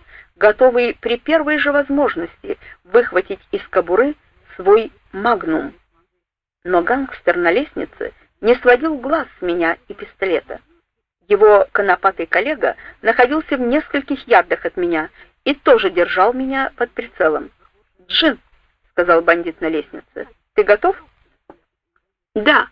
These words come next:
Тот, что помоложе, спустился до середины лестницы, продолжая целиться мне в лоб, и остановился. "Ну-ка, повернись, Бэрроу, если хочешь еще пожить".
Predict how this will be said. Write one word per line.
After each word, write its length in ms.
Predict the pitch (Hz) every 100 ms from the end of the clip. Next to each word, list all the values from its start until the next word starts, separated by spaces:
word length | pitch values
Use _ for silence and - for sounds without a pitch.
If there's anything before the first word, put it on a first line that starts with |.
| _ _ _ _ _ _ _
Тот, 180 | - 226
что 180 | - -
помоложе, 640 | 208 196 269 330 196 - -
спустился 560 | - 240 - 359 -
до 120 | 269 262
середины 480 | 226 214 262 330 247
лестницы, 640 | 175 196 190 - 180 175 - _ _
продолжая 580 | - 208 190 190 196 185 -
целиться 380 | 277 277 - 220
мне 240 | 202 175
в 80 | 175
лоб, 260 | 202 320 _ _ _
и 80 | 214
остановился. 760 | 226 - 226 196 143 - - 311 _ _ -
"Ну-ка, 380 | 208 240 269 285 _ _ _ _
повернись, 520 | 226 240 254 302 381 190
Бэрроу, 540 | 180 185 165 156 - _ _
если 260 | 202 - 185
хочешь 360 | 185 - 170
еще 340 | 190 180 - 165
пожить". 480 | 180 190 170 -